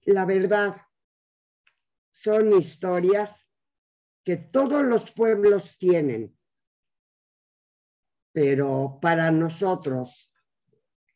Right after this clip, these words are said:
que hemos tenido como judíos una historia, pues, bien dura, porque entre el mundo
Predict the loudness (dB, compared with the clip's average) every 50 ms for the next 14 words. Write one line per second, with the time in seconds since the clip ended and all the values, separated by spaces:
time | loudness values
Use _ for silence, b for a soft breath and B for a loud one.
0 | _ _ 0 2 4 4 6 4 4 6 4 4 2 -2 -12 -12 -4 -2 0 2
1 | 2 2 2 2 2 0 -2 -4 -6 -10 -20 _ _ _ _ _ _ -12 -8 -6
2 | -4 -4 -4 -4 -4 -2 -2 0 2 2 2 4 2 2 0 -8 -14 _ _ _
3 | _ _ _ _ _ _ _ _ _ _ _ _ _ _ _ _ -4 0 4 4
4 | 4 4 4 2 2 0 0 -2 -4 -6 -10 _ _ _ _ _ _ -6 -6 -6
5 | -6 -8 -16 -18 _ -4 -2 0 0 0 0 -2 -2 -4 -6 -10 -14 -20 _ _
6 | _ _ _ _ _ _ _ _ _ _ _ _ _ _ _ _ _ _ _ _
7 | _ _ -8 -6 -4 -4 -4 -6 -10 -16 -20 -20 -20 -20 -20 -20 -20 -20 _ _
8 | _ _ _ _ _ _ _ _ _ _ _ _ -10 -4 0 4 4 6 6 4
9 | 2 4 6 6 6 6 4 -2 -6 -10 -14 _ _ _ _ _ _ _ _ _
10 | _ _ _ _ _ _ _ _ _ _ _ _ _ _ -8 -4 -4 -4 -2 -2
11 | -2 0 2 4 4 4 4 4 4 2 4 6 6 6 6 6 6 6 6 6
12 | 6 4 4 2 0 -2 -8 _